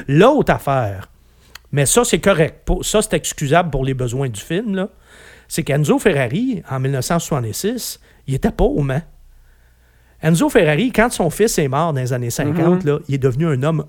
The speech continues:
Speaker 1: reclus. Il y avait une maison au, au milieu du circuit de Fiorano, là, à
Speaker 2: Ok.
Speaker 1: côté de Maranello,
Speaker 2: Mm-hmm.
Speaker 1: puis il en sortait à peu près plus. Il allait plus aux courses, il allait rarement, euh, sur, sur le, le,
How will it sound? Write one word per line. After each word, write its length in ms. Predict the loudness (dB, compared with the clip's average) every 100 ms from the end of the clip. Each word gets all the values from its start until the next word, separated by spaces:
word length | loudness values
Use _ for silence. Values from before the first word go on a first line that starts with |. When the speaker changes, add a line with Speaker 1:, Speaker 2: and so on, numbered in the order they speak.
| -6
Speaker 1:
reclus. 560 | 0 0 0 -6 -6 -8 _ -20 -20 -14 -6
Il 40 |
y 40 |
avait 120 | 0 2
une 100 | 2
maison 580 | 2 2 2 2 0 -4 -20 -20 -20 -8
au, 80 | -4 -4 -4
au 120 | -2
milieu 300 | 0 0 0 0
du 80 |
circuit 360 | 0 -2 -4 -8
de 60 | -4
Fiorano, 600 | 0 0 0 0 -2 -4
là, 120 | -6 -8
à 160 | -6 -2
Speaker 2:
Ok. 60 | 2
Speaker 1:
côté 200 | 2 2
de 40 |
Maranello, 560 | 2 2 2 0 0 0
Speaker 2:
Mm-hmm. 300 | 0 0 0 0
Speaker 1:
puis 220 | -2 -2 -2
il 120 | 0
en 80 | 0
sortait 540 | -2 -2 0 0 0 -2
à 80 | 0
peu 100 | 0
près 200 | 0 -4
plus. 240 | -4 -6 -8 -20 -20 -16 -10
Il 60 |
allait 160 | -8 -6
plus 160 | -4
aux 120 | -2 -2
courses, 440 | 0 0 -2 -10 -18 -20 -16 -6
il 60 |
allait 200 | -2 -2
rarement, 640 | 2 6 6 6 2 2 0 -8 _ _ _ _
euh, 640 | -8 -6 -6 -8 -8 -10 -10
sur, 540 | -8 -8 -6 -8 -10 -12 -16 -20 -18
sur 240 | -12 -6 -4
le, 160 | -4
le, 320 | -4 -6 -6